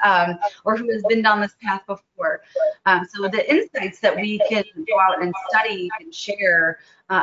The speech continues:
amongst our, uh, clients is really important. We've actually built a digital tool ourselves called Avia Connect, uh, which is really meant to be a marketplace, uh, for information about digital transformation, how to think about it, what metrics to expect,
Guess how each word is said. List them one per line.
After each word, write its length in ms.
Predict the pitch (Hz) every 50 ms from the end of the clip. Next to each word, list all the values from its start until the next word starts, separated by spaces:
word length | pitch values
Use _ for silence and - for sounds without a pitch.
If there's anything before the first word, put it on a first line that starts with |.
| - 185
amongst 460 | 190 190 185 185 196 190 - - -
our, 440 | 156 170 165 165 160 160 156 - - -
uh, 100 | 170 165
clients 420 | - - 175 175 170 165 165 165 160
is 180 | 160 - -
really 220 | 160 160 165 160 160
important. 640 | 156 - _ - 160 156 - - 143 135 127 - _
We've 160 | 190 185 190
actually 560 | 190 185 - - - 190 180 165 165 160 - _ _ _ _ _ - -
built 420 | 202 190 180 165 - - - - - -
a 120 | 185 180
digital 500 | 180 190 185 185 180 196 180 185 180 180
tool 480 | - - - 190 175 180 175 170 170 165
ourselves 680 | - 165 165 - - 196 170 156 160 185 208 202 -
called 220 | - - 165 160 - 151
Avia 320 | 160 160 160 165 160 160 - -
Connect, 520 | - 165 160 175 180 - - _ - - - - _ _ - _ _ _
uh, 160 | 190 185 180 175
which 180 | 196 202 -
is 160 | 220 208 185 196
really 200 | 214 214 220 208
meant 200 | 214 208 208 -
to 80 | 202
be 140 | 190 214 202
a 60 | 202
marketplace, 840 | 202 190 190 208 - - - - - 156 139 127 151 151 - - - 160
uh, 180 | 170 160 160 160
for 220 | - - 185 143
information 800 | 190 214 220 - 262 254 262 311 - - - - 160 - 302 - -
about 280 | 180 185 185 170 165 -
digital 340 | 196 196 175 185 185 180
transformation, 1000 | 180 - - 175 165 160 - - 170 160 156 156 156 156 - - 147 151 151 151 - _ _ _ _
how 140 | - 180 175
to 80 | 180
think 300 | - - - 240 233 226
about 360 | 240 208 208 202 202 196 190
it, 200 | 190 185 180 175 180
what 180 | - 156 - -
metrics 440 | 196 202 - - 214 - - - -
to 180 | - - 190
expect, 580 | 180 180 - - - - 180 165 170 - -